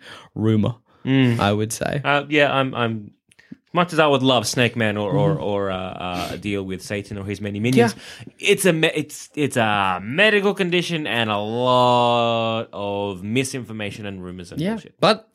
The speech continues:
Speaker 1: I guess at the end of the day, it is a medical condition that we've never seen replicated.
Speaker 2: Except for that one other
Speaker 1: Except for
Speaker 2: guy.
Speaker 1: that one guy. But within the last century,
Speaker 2: Yeah.
Speaker 1: it's not happened again.
Speaker 2: Which is
Speaker 1: Like,
Speaker 2: strange.
Speaker 1: very mysterious.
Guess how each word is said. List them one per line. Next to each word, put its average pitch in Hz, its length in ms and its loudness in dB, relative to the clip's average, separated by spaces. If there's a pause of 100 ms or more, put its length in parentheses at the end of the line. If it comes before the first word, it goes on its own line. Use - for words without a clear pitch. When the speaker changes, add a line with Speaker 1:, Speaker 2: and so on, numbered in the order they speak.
Speaker 1:
I 156 140 2
guess 170 220 4
at 151 200 0
the 170 100 6
end 160 180 4
of 156 100 -2
the 147 80 0
day, 143 380 2
it 139 120 2
is 131 160 0
a 127 60 0
medical 120 400 0
condition 117 420 -2
that 107 140 -2
we've 113 240 -2
never 113 300 -2 (180)
seen 127 260 -6
replicated. 117 560 -8 (440)
Speaker 2:
Except - 300 -14 (200)
for - 80 -10
that 87 120 -10
one 90 180 -10
other 92 100 -4
Speaker 1:
Except 147 220 4
for 127 40 2
Speaker 2:
guy. 131 60 6
Speaker 1:
that 117 60 4
one 123 160 4
guy. 127 180 2
But 113 180 0
within 123 400 4 (280)
the 120 100 4
last 117 400 2
century, 127 640 -4 (120)
Speaker 2:
Yeah. 82 200 -10
Speaker 1:
it's 110 160 0
not 120 140 4
happened 131 260 0
again. 170 240 -2
Speaker 2:
Which - 140 -8
is 107 140 -10
Speaker 1:
Like, 139 80 -6
Speaker 2:
strange. 123 300 -14
Speaker 1:
very 139 200 4
mysterious. 170 640 -4